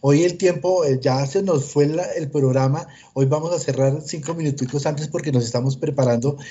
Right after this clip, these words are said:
para un evento que viene ya a las siete en punto, un evento donde vamos a celebrar los treinta años de nuestra Constitución. Van a estar varias instituciones y ahí estará el Politécnico representado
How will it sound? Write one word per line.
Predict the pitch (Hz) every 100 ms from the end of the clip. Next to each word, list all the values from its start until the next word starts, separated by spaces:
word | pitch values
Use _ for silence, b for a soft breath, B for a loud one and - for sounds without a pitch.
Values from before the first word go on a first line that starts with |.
| B -
para | 131 123
un | 127
evento | 147 156 147 160
que | 143
viene | 123 127 135
ya | 151
a | 147
las | 147
siete | - 165 139 151
en | 143
punto, | 143 147 135 135
un | 131
evento | 139 139 135 147
donde | 143
vamos | 120 127
a | 147
celebrar | 139 123 113 110 - B B B
los | 139 135
treinta | 175 180 175 180
años | 190 185
de | 170
nuestra | 139 139
Constitución. | 131 117 120 - 107 170 196 202 B B -
Van | 117
a |
estar | 120 131 123 127
varias | 127 127 131
instituciones | 127 123 117 107 139 170
y |
ahí | 139 113
estará | 113 120 117
el | 110
Politécnico | 131 117 - 143 156 - 165
representado | 131 - 113 110 95 107 110 131